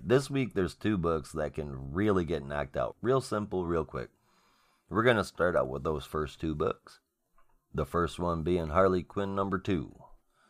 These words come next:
That one was written by Stephanie Phillips with art from Riley Rosmo and Ivan Placencia and Darren Bennett on the lettering. Here's Harley. It's as crazy as The Shining in any case.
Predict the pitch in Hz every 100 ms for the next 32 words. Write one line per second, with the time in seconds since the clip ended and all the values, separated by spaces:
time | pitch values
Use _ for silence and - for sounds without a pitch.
0 | _ _ _ - 78 92 101 107 104 85
1 | 78 107 95 98 85 73 101 101 92 87
2 | 98 123 139 - 82 82 71 90 - -
3 | 87 85 78 76 80 90 85 78 78 85
4 | 85 90 - - 76 82 80 - _ -
5 | 87 80 76 71 67 - 65 - 65 80
6 | 58 73 80 98 101 85 90 82 69 78
7 | 69 71 62 50 50 _ _ - - -
8 | - _ _ _ - 151 120 65 64 60
9 | 67 69 78 85 90 92 98 95 120 143
10 | 143 117 104 98 - - - - - _
11 | _ _ _ - 73 71 - 87 85 -
12 | - 78 101 78 85 85 73 76 67 -
13 | 98 82 73 65 65 64 62 62 62 -